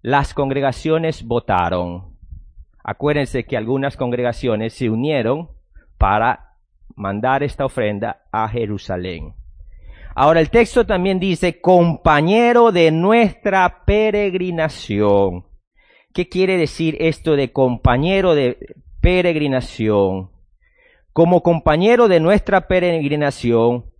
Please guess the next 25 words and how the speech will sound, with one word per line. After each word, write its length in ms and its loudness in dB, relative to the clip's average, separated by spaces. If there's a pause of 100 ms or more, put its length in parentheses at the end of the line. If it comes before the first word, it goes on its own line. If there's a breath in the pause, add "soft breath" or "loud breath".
(640)
eh, 680 2 (480)
quiere 260 4
decir 680 0 (180)
como 640 2 (1300)
un 260 4
compañero 720 2
de 120 2
viaje. 680 -4 (240)
Es 160 0
lo 160 -2
que 140 -8
quiere 240 -4
decir 260 -6
este 220 -4
texto, 360 -6
como 220 -4
compañero 600 -2
de 100 0
viaje. 560 -6 (1800)
Para 340 4
la 180 4
gloria 580 4
del 200 0
Señor 580 0
mismo. 840 -6